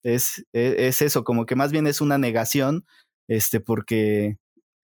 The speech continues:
no hemos entendido bien, eh, eh, cómo funciona el, el feminismo, ¿no? Y,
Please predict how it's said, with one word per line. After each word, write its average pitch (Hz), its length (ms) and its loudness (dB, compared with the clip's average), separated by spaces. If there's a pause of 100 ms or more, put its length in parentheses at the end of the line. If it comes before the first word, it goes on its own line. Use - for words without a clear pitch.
(380)
no 135 280 0
hemos 143 280 0
entendido 123 520 0
bien, 123 500 0
eh, 98 320 0
eh, 107 220 -4
cómo 123 260 0
funciona 117 720 0
el, 95 220 -2
el 104 180 -2
feminismo, 117 600 0
¿no? 120 120 0
Y, 117 240 0